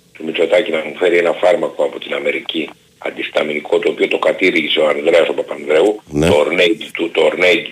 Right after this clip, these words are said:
Speaker 1: two, το οποίο σταματάει με ένα, μα το πάρεις ανά δωδεκάωρο ή δύο να πάρεις, δηλαδή ένα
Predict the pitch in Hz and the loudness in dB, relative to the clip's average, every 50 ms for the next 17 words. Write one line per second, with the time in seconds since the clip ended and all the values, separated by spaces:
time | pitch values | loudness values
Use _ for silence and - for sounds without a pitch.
0 | - - - 85 87 101 117 - - _ _ _ _ - - - - - 95 - | -14 -8 -4 0 0 0 0 -2 -8 _ _ _ _ -10 -10 -8 -4 -2 -2 -2
1 | - 98 87 85 85 - - 101 95 90 82 80 82 85 90 90 82 80 78 78 | 0 0 0 0 0 0 2 4 4 4 2 2 2 2 2 2 2 -2 -2 -2
2 | 76 73 - - - 87 82 76 73 73 - - - - - _ _ - 76 78 | -4 -4 -4 -2 0 2 2 2 0 -4 -6 -10 -14 -20 -20 _ _ -6 -2 -2
3 | 73 71 73 71 76 - - - 90 82 78 78 76 78 76 82 98 98 90 82 | -2 -2 -2 -2 -2 -2 0 2 4 4 4 4 2 0 0 0 2 4 4 4
4 | 80 76 - 87 82 78 76 73 71 80 78 82 85 85 85 90 85 78 - | 4 2 2 2 0 0 0 -2 -2 0 2 4 4 4 4 4 2 0 -2